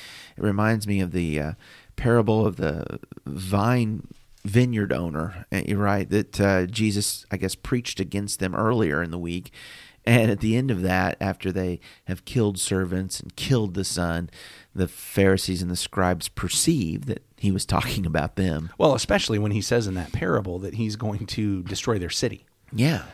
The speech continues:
Speaker 2: There were a couple of those parables where we pointed out that Jesus really was forecasting and hinting at the coming destruction on Jerusalem as he
Speaker 1: Mm-hmm.
Speaker 2: highlights a destruction of a city.
Speaker 1: Mm-hmm.
Speaker 2: And now in these last two paragraphs of this teaching,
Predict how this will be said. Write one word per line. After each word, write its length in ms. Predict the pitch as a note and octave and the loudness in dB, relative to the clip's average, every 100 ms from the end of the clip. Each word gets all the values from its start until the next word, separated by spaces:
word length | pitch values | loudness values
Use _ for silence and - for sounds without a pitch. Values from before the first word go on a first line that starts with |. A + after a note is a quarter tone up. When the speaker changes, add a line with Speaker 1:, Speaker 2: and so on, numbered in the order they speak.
| - | 0
Speaker 2:
There 100 | F3+ | 2
were 60 | |
a 40 | F3+ | 4
couple 220 | C4 D#4+ | 2 2
of 60 | E3+ | 4
those 180 | A2 | 2
parables 640 | - G2 F#2+ G2+ A#2 A2 A#2+ | 0 0 0 0 -4 -4 0
where 140 | A2+ | 0
we 120 | B2+ | 0
pointed 300 | C3+ D3+ C3 | 0 2 4
out 200 | B2+ A#2+ | 4 2
that 100 | G#2 | 0
Jesus 420 | G#2 D3+ E3+ B2+ B2 | -2 0 0 0 4
really 220 | C3 B2 | 4 6
was 200 | A#2 A#2 | 4 2
forecasting 920 | - B2+ B2+ - F#2 F2 - G2 G#2+ | 0 2 2 0 -2 -4 -6 -6 -6
and 160 | - G2 | -6 -6
hinting 680 | F#2 C#3+ C#3+ C3 F2+ F2 F#2+ - - - _ G2 | -4 -2 -2 -2 -6 -6 -10 -16 -20 -20 _ -4
at 380 | G2+ F#2+ - - | -2 -2 -6 -4
the 160 | A2 | -4
coming 320 | - C#3 A#2 | 0 2 2
destruction 580 | G2+ - - A#2+ - G#2 - - | 0 -2 -2 -2 -2 -6 -8 -4
on 380 | A#2 B2 B2 B2 | 0 2 2 -2
Jerusalem 680 | A2 A2+ G#2+ A#2 - F2 F2 | -2 0 2 0 -2 -6 -8
as 180 | F#2 G2+ | -6 -2
he 100 | B2 | -2
Speaker 1:
Mm-hmm. 100 | G#2+ C3+ | -2 0
Speaker 2:
highlights 520 | D3 B2 F#2+ G2+ - | 0 -2 -4 -8 -10
a 140 | - A2+ | -4 -4
destruction 640 | G#2 - C#3 B2 - G#2 | -4 -4 -4 -4 -6 -8
of 180 | A2 G2 | -6 -6
a 40 | |
city. 480 | - - A2 A#1+ - - | -4 -4 -4 -6 -12 -6
Speaker 1:
Mm-hmm. 340 | G2 F2 F#2 C3 D#3+ | -6 -4 -8 -10 -10
Speaker 2:
And 160 | - G#2+ | -4 2
now 320 | B2 D#3+ D3+ | 6 8 8
in 140 | A#2 | 6
these 200 | B2 A#2+ | 4 2
last 440 | A2+ A#2 A2+ A2 - | 2 2 0 -2 -4
two 200 | A#2+ A2+ | -2 -2
paragraphs 760 | - A2+ A2 G#2+ F#2+ F#2+ F#2+ F2+ | 0 0 0 -2 -4 -4 -4 -6
of 120 | F2+ | -2
this 200 | C3 - | -4 -4
teaching, 680 | - A#2 G2+ - G2 G2 | -6 -6 -4 -6 -6 -6